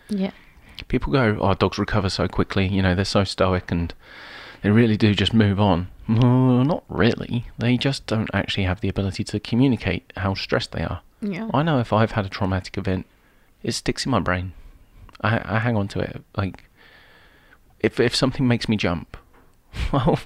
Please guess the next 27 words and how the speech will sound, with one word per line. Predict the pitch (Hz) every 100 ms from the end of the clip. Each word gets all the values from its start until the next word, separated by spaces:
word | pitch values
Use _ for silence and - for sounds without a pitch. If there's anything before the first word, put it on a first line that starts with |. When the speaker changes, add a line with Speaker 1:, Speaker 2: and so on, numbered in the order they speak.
| -
Speaker 2:
I'll | 139 170
remember | 180 107 107 90
it. | 87 -
Like, | 127
I | 82
might | 90 78
not | - - -
carry | - 107 104
on. | 95 95 98 - - - - - - 240
Speaker 1:
Like | 208
Speaker 2:
Um, | 196
Speaker 1:
a |
spider? | - - 180 180 240 262 - - _ -
<laughs> | 254 - - - - - -
Speaker 2:
Like | 160
a | 101
what? | 123 247 - - -
Speaker 1:
A | 214
spider. | - - 185 190
Speaker 2:
A | 160
spider | - 127 147
makes | 131 127 -
me | 113
jump. | 143 - -
Oh, | 87 90
every | 113 127
time. | - 85 85